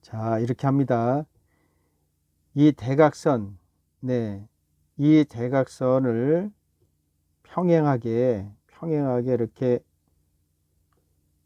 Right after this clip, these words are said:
평행하게 움직여서 여기 지나가게끔, A를 지나가게끔 이렇게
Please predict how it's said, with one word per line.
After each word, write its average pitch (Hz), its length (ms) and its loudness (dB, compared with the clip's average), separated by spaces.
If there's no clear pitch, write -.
평행하게 151 680 0
움직여서 117 800 -2
여기 120 220 -2
지나가게끔, 113 880 -2
A를 127 300 2
지나가게끔 117 1120 -4
이렇게 123 760 -4